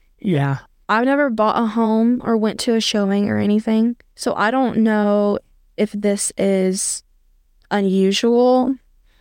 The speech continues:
Speaker 2: you know? I mean, and I know you have, so, like, is this weird?
Speaker 1: No, 'cause I've always been one of those people that I'm going to check the house out really well, especially on the first showing.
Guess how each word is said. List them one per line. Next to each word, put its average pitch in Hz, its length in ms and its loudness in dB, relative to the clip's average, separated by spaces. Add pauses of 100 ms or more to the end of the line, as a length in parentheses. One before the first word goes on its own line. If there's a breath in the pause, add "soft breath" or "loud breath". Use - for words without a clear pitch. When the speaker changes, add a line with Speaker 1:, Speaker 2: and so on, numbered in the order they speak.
(220)
Speaker 2:
you 240 140 2
know? 240 260 2
I - 80 0
mean, 226 160 2
and 214 100 -2
I 226 120 0
know 233 100 0
you 214 240 2
have, 190 420 -2
so, 185 160 -2
like, 175 260 0
is 185 180 -2
this - 420 -2 (140)
weird? 190 420 0 (200)
Speaker 1:
No, 180 840 2
'cause 175 600 -2
I've 202 280 -2
always 240 300 2
been 175 180 0
one 170 140 0
of 165 60 2
those 151 120 0
people 160 420 0
that 156 160 2
I'm 156 200 2
going 147 480 2
to 147 140 -6 (100)
check 156 300 -4
the - 100 -2
house 147 340 -2
out 151 280 -4 (300)
really 170 340 0
well, 151 400 2
especially - 480 -4
on 160 100 0
the 143 60 0
first 165 300 -4
showing. 165 460 0